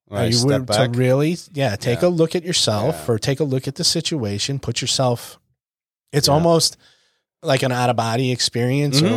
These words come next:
Speaker 2: or, or, you know, who, when we were talking to Kenny a couple weeks ago, he was talking about, like, the battlefield, and you've gotta look, you gotta rise above,
Speaker 1: Mm-hmm.
Speaker 2: metaphorically, the battlefield and look
Speaker 1: Mm-hmm.
Speaker 2: down at it.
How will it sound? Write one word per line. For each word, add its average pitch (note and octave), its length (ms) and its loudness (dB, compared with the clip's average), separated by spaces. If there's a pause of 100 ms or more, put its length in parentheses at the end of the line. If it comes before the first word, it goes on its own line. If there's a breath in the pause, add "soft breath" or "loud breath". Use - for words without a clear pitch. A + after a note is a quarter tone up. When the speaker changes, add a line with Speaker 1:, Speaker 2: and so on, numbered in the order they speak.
Speaker 2:
or, G#2+ 420 2
or, F#2 100 -14
you A#2+ 120 0
know, A2 320 2
who, - 260 -4
when B2 160 2
we A#2 140 2
were A#2+ 60 2
talking B2 320 0
to G#2+ 60 -4
Kenny B2+ 360 0
a - 20 2
couple C3+ 300 0
weeks C3 240 0
ago, C3+ 240 2
he G#2+ 100 0
was G2+ 100 -2
talking G#2+ 360 -2
about, G#2 240 -2
like, G#2+ 140 -4
the G#2+ 60 -6
battlefield, A2 600 -2
and G2+ 100 -2
you've G2 140 -4
gotta G#2 180 -2
look, A2 320 -6 (540 soft breath)
you B2 100 -10
gotta G#2+ 160 2
rise A2 260 2
above, A#2 540 0 (240)
Speaker 1:
Mm-hmm. A#2+ 120 -4
Speaker 2:
metaphorically, B2+ 500 0
the B2 100 0
battlefield B2+ 480 2
and A2 160 -2
look G#2 80 -2
Speaker 1:
Mm-hmm. G#2 100 -10
Speaker 2:
down B2+ 280 2
at C3 180 2
it. - 160 -2